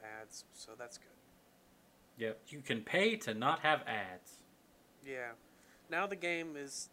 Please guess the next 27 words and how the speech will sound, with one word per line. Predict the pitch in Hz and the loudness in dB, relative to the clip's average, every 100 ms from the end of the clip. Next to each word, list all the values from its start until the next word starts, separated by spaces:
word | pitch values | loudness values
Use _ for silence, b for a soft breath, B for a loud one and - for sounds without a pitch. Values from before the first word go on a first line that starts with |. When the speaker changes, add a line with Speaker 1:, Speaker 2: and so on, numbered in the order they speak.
| - | 0
Speaker 1:
now | 180 | 0
the | 180 | 0
game | 170 165 160 | -2 -4 -4
for | 151 | -4
everybody | 147 139 139 135 | -4 -6 -6 -6
is | 131 131 | -8 -8
trying | - 165 165 156 | -2 2 2 0
to, | 151 143 135 - b b b b b - - | -4 -4 -6 -10 b b b b b -12 4
all | 185 | 6
the | 208 | 6
streaming | 202 214 196 190 | 0 0 0 -2
services | 180 185 170 160 156 151 | 0 2 2 -4 -10 -4
know | 151 147 | -4 0
that | 135 - 139 143 | -2 -4 -16 -8
most | 147 151 151 - | -2 -2 -4 -6
people | 170 160 170 160 160 | -6 -6 -4 -4 -2
are | 143 139 | -2 -2
not | 139 139 - | -2 -6 -6
paying | 151 139 135 | -8 -8 -8
for | - 123 | -12 -6
all | 131 135 | -4 -4
the | 135 | -6
streaming | - 143 131 131 | -8 -8 -8 -10
services | - 135 127 123 131 127 | -10 -10 -10 -12 -14 -16
at | - | -16
the | 117 | -14
same | - 131 | -8 -8